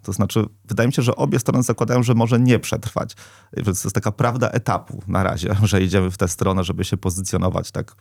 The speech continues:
bipolarnie, a później co się stanie, to zobaczymy. Tym bardziej, że, no, oczywiście przewidywanie w polskiej polityce, co się wydarzy za rok albo za dwa lata,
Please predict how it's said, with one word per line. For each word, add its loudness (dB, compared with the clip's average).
bipolarnie, -2
a 2
później -2
co -2
się -4
stanie, 0
to 0
zobaczymy. 0
Tym -2
bardziej, 0
że, 4
no, 2
oczywiście 0
przewidywanie 2
w -8
polskiej 0
polityce, 0
co -4
się -2
wydarzy -2
za -6
rok -2
albo -2
za -2
dwa 0
lata, 0